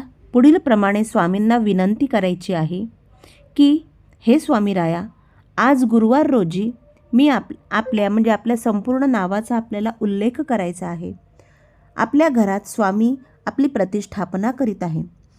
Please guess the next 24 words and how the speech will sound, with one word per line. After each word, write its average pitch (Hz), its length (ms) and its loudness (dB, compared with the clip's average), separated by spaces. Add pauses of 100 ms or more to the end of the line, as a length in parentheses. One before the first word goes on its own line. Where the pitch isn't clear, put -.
(260)
या 233 140 2
कुटुंबाची, 220 840 -2
म्हणजे 196 260 -4
माझ्या 185 400 -2
कुटुंबाची 196 680 -4
संपूर्ण 208 640 -4
जबाबदारी 175 720 -4 (600)
स्वामी 202 500 -4 (180)
आजपासून 262 520 -4 (140)
आपण 208 320 -2
स्वीकारा. 190 560 -6 (680)
कुलदेवी, 233 640 0
कुलदैवत 220 880 -2
तथा 226 220 -2
पितरांची 226 600 -2
देखील 226 360 -2
सेवा 202 420 -4 (480)
स्वामी 233 480 2 (420)
तुम्ही 302 180 2
आमच्याकडून 233 640 0
करवून 214 500 0
घ्या. 185 180 -2 (640)
तसेच 202 320 -6
माझी, 196 520 -4